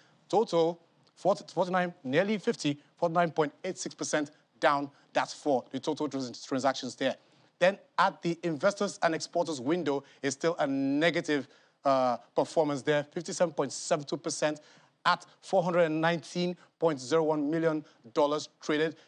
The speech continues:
for the, uh, forex market, uh, transactions at the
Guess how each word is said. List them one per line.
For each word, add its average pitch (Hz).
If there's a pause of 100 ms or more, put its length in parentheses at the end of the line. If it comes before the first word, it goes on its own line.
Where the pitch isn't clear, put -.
(180)
for 135 (140)
the, 143 (140)
uh, 131
forex -
market, 143 (300)
uh, 131
transactions 135
at 147
the 131